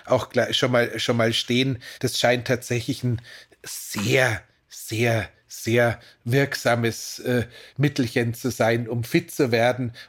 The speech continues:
Und das Schönste ist, um zurück zu unserem, wir sitzen auf der Couch und s-, schauen Netflix, äh, Bild vom Anfang, äh, zu kommen. Selbst wenn du nicht fit genug bist, um gerade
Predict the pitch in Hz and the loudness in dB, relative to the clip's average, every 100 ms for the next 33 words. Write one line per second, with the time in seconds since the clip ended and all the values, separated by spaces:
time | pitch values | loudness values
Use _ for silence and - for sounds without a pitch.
0 | - 117 127 - 123 127 127 - 127 - | -10 -6 -4 0 2 0 -2 -4 -4 -2
1 | 123 117 - 131 131 - 139 117 127 120 | -6 -2 0 2 0 -2 -2 0 -2 0
2 | 120 117 131 - 113 113 - 110 - 110 | 0 0 -4 -4 -2 -2 0 -2 0 2
3 | 113 117 120 120 - 104 - 117 117 117 | 2 0 -4 -6 -6 -4 0 2 2 2
4 | 127 120 - 127 123 - - 120 127 - | 0 -2 -2 -2 -2 -6 -6 0 0 0
5 | - - - - 135 123 - 123 101 123 | -8 -16 -12 -2 2 2 0 -4 -2 -4
6 | 123 131 127 113 113 107 - 120 123 120 | 0 0 0 -4 -6 -6 -6 0 2 2
7 | 120 117 - - - 135 - 123 120 120 | 0 -4 -12 -4 -2 -2 -2 -4 -2 -2
8 | 127 139 - - 147 - - 127 131 120 | -2 -4 -6 -4 -4 -2 -2 0 -2 -2
9 | 135 120 - 117 120 110 117 | -4 -4 -6 -4 0 0 -2